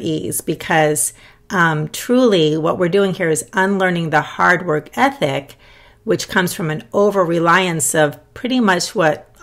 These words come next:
all we've ever learned, uh, about regarding what's necessary to receive, unlearning that, the over-reliance on that, and then opening up to receiving, which is the most natural thing in the world.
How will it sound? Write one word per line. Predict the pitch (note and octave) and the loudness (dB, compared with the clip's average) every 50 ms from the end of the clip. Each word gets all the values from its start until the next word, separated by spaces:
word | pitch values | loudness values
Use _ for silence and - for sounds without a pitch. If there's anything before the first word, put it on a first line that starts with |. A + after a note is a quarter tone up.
| - _ _ _ _ | -20 _ _ _ _
all | - F#3 F#3 F#3+ | 2 4 6 6
we've | F#3+ F#3 - | 6 4 2
ever | F#3 F3 D3+ D#3+ D#3 | 0 0 0 0 0
learned, | D3 D3+ E3 E3+ F3+ F#3 F#3 E3 D3+ C#3+ - - - _ _ _ _ - | 0 0 0 0 0 0 0 -2 -4 -6 -8 -12 -16 _ _ _ _ -8
uh, | - E3+ D3+ C#3+ C#3+ - | -2 -2 0 0 0 -4
about | E3 D3 D#3+ D3 C#3 C#3 C#3 - - | -2 0 0 2 2 0 -2 -4 -4
regarding | F3 E3+ D#3+ F3 D#3 D#3 D3+ D#3 | -6 -4 0 2 2 2 2 0
what's | D3+ D3 D3 - E3+ | -2 -4 -4 -2 -2
necessary | F3 F3+ F3+ - G3 - - - D#3 C#3 C#3+ C3+ | -2 -2 0 0 0 0 0 0 0 0 -2 -2
to | - - E3 D3+ | -4 -4 -2 -2
receive, | D3 C#3+ - - F3 D#3 D3+ D3+ D3+ - - - - - - - - _ _ _ - | -2 -2 -4 -4 -2 -2 -2 -2 -2 -4 -8 -16 -20 -20 -20 -20 -20 _ _ _ 2
unlearning | A#3 B3+ D4 D#4 C#4+ A#3+ G3+ F#3 E3+ E3 D#3+ C3+ | 4 4 4 4 4 2 2 2 2 0 0 0
that, | D3+ C#3 C3 C3+ C#3+ - - - - - - | 2 2 2 0 0 -2 -6 -10 -16 -10 -6
the | F#3 E3+ D#3 - - - | -6 -6 -6 -6 -2 2
over-reliance | G#3 A#3 C4 A#3 A3 F#3+ F3+ E3 D#3 D3 C#3+ D3 C#3+ - - | 2 4 4 4 0 0 0 0 0 0 0 0 -2 -4 -4
on | D#3+ D3 | -2 0
that, | D3 C#3+ C#3+ D3+ D3 - | 0 2 0 0 -2 -4
and | G#3 F3 | -4 -4
then | E3+ E3 D#3+ - - | -4 -4 -4 -4 -2
opening | - G3 G3+ G3+ G3+ F3+ E3 D#3+ D#3 | 0 0 0 0 -2 -4 -2 -2 -2
up | D3 D3 | -4 -4
to | - - D#3+ | -6 -8 -6
receiving, | D3+ D3+ C#3+ - - - D#3 D3+ D3 D3+ D3 D3 C#3+ C#3+ D3 - - - - - - - _ _ _ | -6 -4 -4 -4 -4 -2 -2 -2 -2 -2 -2 -2 -4 -6 -8 -10 -14 -20 -20 -20 -20 -20 _ _ _
which | - F3 D#3 - | -6 -4 -2 -2
is | F3+ | -2
the | - F#3+ | -2 -2
most | E3+ D#3+ D#3 D3 - | 0 0 0 0 -2
natural | E3 D3+ C#3 B2+ - - - | -2 -2 -4 -4 -4 -8 -10
thing | - - C#3+ D3 | -10 -10 -10 -10
in | D3+ | -8
the | - - | -10 -10
world. | - - - - - - - | -10 -10 -12 -14 -16 -18 -20